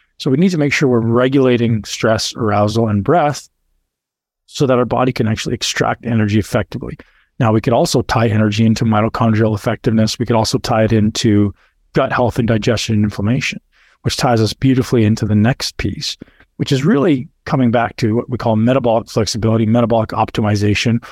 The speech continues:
or ultimately optimizing insulin sensitivity. That's a big thing for us here at Muscle Intelligence. We wanna make sure your body is tolerating nutrients really well, using nutrients really, really well. Now, the reason insulin sensitivity comes up is not necessarily that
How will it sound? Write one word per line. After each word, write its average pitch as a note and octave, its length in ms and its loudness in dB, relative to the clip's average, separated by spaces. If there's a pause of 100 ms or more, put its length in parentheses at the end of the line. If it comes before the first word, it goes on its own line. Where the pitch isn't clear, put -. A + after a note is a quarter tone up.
(160)
or F#3 180 2
ultimately F3+ 420 0
optimizing C#3 840 0 (120)
insulin B2 400 0
sensitivity. A2+ 840 -2 (320)
That's - 140 -8
a D3 60 0
big B2 280 -2
thing B2+ 220 2
for A#2 220 -2
us - 140 -6
here A2 380 0
at B2 80 -4
Muscle A2+ 220 -2
Intelligence. A2 420 -2
We B2 100 0
wanna F3+ 140 4
make F3+ 120 2
sure D3+ 140 2
your C3 80 4
body A#2 440 0 (460)
is A2 400 -2 (320)
tolerating C#3 600 2
nutrients A#2 540 0
really A2 180 2
well, F#2+ 320 -6
using B2+ 400 2
nutrients - 400 0
really, C#2 200 -2
really G1+ 160 -4
well. - 200 -6 (540)
Now, B2 360 2
the C3 60 -4
reason F#3+ 260 2
insulin D#3 220 0
sensitivity A2+ 640 0
comes A2 260 -2
up A2 200 -2
is A2+ 260 -2
not E3+ 220 -2
necessarily C3+ 640 2
that A2 320 2